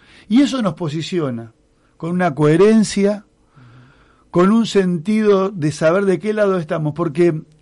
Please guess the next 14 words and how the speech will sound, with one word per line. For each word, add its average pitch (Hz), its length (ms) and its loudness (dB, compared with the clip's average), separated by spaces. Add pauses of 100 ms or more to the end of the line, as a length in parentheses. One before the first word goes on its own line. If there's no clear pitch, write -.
(320)
esta 233 280 -2
grieta 208 400 -2
que 139 100 -4
instalaron 165 560 -2
ellos, 131 540 -8
que 151 100 -8
les 135 140 -4
sirvió 151 320 0
mucho 170 340 -4
para 135 220 -8
la 127 80 -8
elección, 127 580 -10 (480)
nosotros 202 560 -2
hoy 214 320 -4